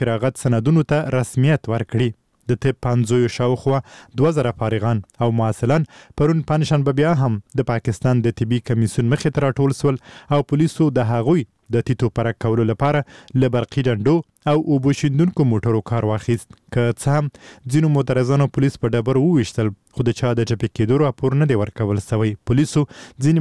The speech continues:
معترضان ونیول او وروسته یې بیرته خوشي کړل. دا اعتراضونه وروسته له دې پیل سول چې د پاکستان طبي کمیسیون د ازبکستان او قرغیزستان د یوویشتو طبي پوهنځیو د فراغت سندونه غیر معیاري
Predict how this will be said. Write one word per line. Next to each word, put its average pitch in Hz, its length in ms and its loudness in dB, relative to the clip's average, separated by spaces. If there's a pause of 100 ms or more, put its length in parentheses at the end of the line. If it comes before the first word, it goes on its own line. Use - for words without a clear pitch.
معترضان 117 560 0
ونیول 156 380 2
او - 420 -4
وروسته 127 320 -2
یې 113 220 0
بیرته 104 260 -2
خوشي 117 320 -2
کړل. 117 240 0 (260)
دا 113 120 2
اعتراضونه 117 440 2 (380)
وروسته 156 320 0
له 135 120 2
دې 170 220 2
پیل 110 180 0
سول 117 120 -2
چې - 180 -6
د 110 100 -4
پاکستان 113 560 -2
طبي 113 240 0
کمیسیون 110 560 0 (320)
د 151 120 2
ازبکستان 139 520 0
او 135 140 0
قرغیزستان 120 580 0 (240)
د 127 140 4
یوویشتو 151 480 0
طبي 131 260 2
پوهنځیو 117 500 2 (280)
د - 100 -4
فراغت 113 420 -2
سندونه 127 400 2 (540)
غیر 135 260 2
معیاري 117 320 2